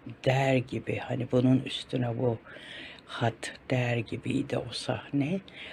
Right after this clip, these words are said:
Orada zaten <laughs> ne olduğu çıkmıştı meydana. Yani Fatma'nın gerçekten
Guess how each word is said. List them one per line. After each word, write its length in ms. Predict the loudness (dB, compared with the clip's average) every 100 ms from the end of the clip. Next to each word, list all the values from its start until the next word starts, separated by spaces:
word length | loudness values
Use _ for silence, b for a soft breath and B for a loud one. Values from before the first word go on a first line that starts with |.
| B 0
Orada 440 | 2 2 0 -4 -6
zaten 580 | -6 -8 -4 -2 -2 -2 -10 -14
<laughs> 220 | -14 2
ne 200 | 8 8
olduğu 460 | 8 4 2 0 -2
çıkmıştı 580 | -4 -8 -2 -2 -2 -8
meydana. 460 | -8 -6 -4 -6 -10 -18 -8
Yani 360 | -6 -4 -6 -8 B B B B
Fatma'nın 560 | -4 -4 0 2 2 2
gerçekten 680 | 2 0 -4 -10 -6 -4